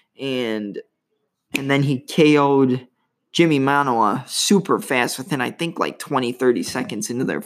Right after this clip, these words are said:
into the first round. And then he got wrestled down to the ground and dominated by Daniel Cormier, and then looked good against Anthony Smith, showed off some of his grappling, which I never really saw him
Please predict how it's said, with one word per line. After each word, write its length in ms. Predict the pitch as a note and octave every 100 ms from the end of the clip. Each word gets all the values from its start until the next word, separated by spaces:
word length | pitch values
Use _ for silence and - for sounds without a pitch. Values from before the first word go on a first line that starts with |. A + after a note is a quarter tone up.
| -
into 260 | B2+ B2+
the 60 | G#2+
first 380 | - B2+ B2+ -
round. 340 | B2 A#2 A2 - - - - _ _ _ _ _ _ _ _ -
And 160 | D3
then 100 | D3+
he 100 | D3+
got 360 | C#3 C#3 C3 - - _ _ _ _
wrestled 640 | C#3 E3 D3+ D#3 - D3+
down 220 | C#3+ D3
to 40 | C#3+
the 140 | C#3
ground 420 | C3 C#3+ C#3 C#3
and 220 | C3 B2+ B2+ - - - _ -
dominated 540 | D3 D3+ C#3 C3 B2+
by 120 | B2+
Daniel 360 | B2+ C3+ C#3 B2+
Cormier, 640 | - C#3+ D3 C#3+ C#3+ C#3+ - -
and 180 | B2+ C#3
then 300 | C3+ C3 A#2+ -
looked 340 | F3+ G#3+ -
good 300 | F3+ G3 G3 -
against 600 | D#3+ D3 D3+ C#3+ C3+ - -
Anthony 340 | D3+ C#3+ D3+
Smith, 400 | C#3 - C#3 C#3+
showed 280 | - - E3
off 180 | F3 E3+
some 180 | - F3
of 80 | D#3
his 160 | B2
grappling, 540 | G#2+ C3 E3+ - C3 C3+
which 160 | C3
I 80 | C#3
never 240 | D3 D3
really 420 | D3+ D#3 C#3 A2+ -
saw 400 | - - C3 B2+
him 320 | D3 C3+ C3+